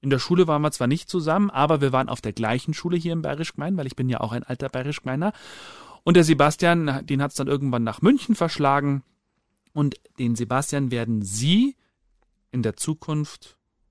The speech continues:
oder ab sofort immer wieder hören. Denn er ist die neue Station Voice von der Bayernwelle. Jetzt fragen sich viele, Station Voice? Hä?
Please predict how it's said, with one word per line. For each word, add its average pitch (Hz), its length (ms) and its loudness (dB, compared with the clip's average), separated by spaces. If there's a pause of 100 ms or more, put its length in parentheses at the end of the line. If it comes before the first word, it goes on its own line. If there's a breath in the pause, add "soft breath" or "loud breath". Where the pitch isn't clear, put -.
(120)
oder 110 260 -8
ab 120 160 -8
sofort - 680 -6 (220)
immer 147 260 4
wieder 113 300 -2
hören. 123 300 -16 (260)
Denn 113 120 -8
er 135 140 0
ist - 120 -2
die 139 80 0
neue 123 240 0
Station 117 480 -2
Voice - 400 -10 (260)
von 123 320 0
der 131 140 -4
Bayernwelle. 104 600 -10 (760 soft breath)
Jetzt 117 160 -8
fragen 135 240 0
sich 123 160 -2
viele, 156 320 -2
Station 143 480 -8
Voice? 165 380 -6 (100)
Hä? 127 380 -6